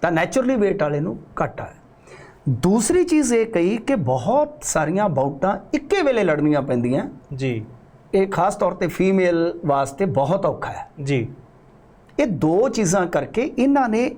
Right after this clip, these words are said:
Speaker 1: ਇੱਕ ਇਵੈਂਟ ਫਿਰ ਇੱਕ ਦਿਨ ਤੋਂ ਦੋ ਰੋਜ਼ਾ ਕਰ ਦਿੱਤਾ।
Speaker 2: ਜੀ, ਅਗਲੇ ਦਿਨ ਤੇ ਕਰ
Speaker 1: ਹਾਂਜੀ।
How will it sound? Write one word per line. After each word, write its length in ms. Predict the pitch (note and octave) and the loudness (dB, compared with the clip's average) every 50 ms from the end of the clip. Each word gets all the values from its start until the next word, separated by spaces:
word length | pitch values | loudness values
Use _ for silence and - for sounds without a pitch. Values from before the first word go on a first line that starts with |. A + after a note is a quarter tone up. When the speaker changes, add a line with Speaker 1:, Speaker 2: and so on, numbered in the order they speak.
| - - | -6 -4
Speaker 1:
ਇੱਕ 200 | - D4+ C#4 C#4 B3+ - - G3 | -2 -2 -2 -2 -4 -2 0 2
ਇਵੈਂਟ 400 | F3 F3 D#3 E3 E3 E3 E3 G3+ | 2 4 4 2 2 0 -2 -4
ਫਿਰ 300 | - - G3+ G3+ B3 - - - | -2 -2 0 0 -2 -2 -4 -2
ਇੱਕ 220 | - B3+ B3+ B3+ D4 | -2 -2 0 0 0
ਦਿਨ 220 | A#3+ B3+ A3 F#3 | 0 0 0 0
ਤੋਂ 400 | D#3+ - D3+ C#3+ E3 A#3 C4 - - - - - D3 | -2 -2 0 0 0 0 -2 -6 -10 -16 -10 -6 -2
ਦੋ 260 | C3 E3+ G3+ A3 G#3+ | 0 2 4 4 4
ਰੋਜ਼ਾ 280 | G3 E3+ C3+ D#3 D3+ | 2 2 0 0 -2
ਕਰ 160 | A#2+ - A#2 G#2 | -2 -6 -10 -10
ਦਿੱਤਾ। 160 | - C#3 C3 | -8 -6 -4
Speaker 2:
ਜੀ, 220 | C#3 C3 A#2 A2+ A2 - - C3+ | -4 -4 -4 -4 -6 -8 -8 -6
ਅਗਲੇ 180 | C3 C3 B2+ | -4 -4 -4
ਦਿਨ 180 | A#2+ B2 A#2 A2 | -4 -4 -4 -6
ਤੇ 120 | G2 A#2+ | -6 -6
ਕਰ 120 | A2 G#2 F#2+ - | -8 -8 -4 -2
Speaker 1:
ਹਾਂਜੀ। 320 | F3 F3+ D3+ B2 C3 G#2+ | -2 0 0 -2 -4 -6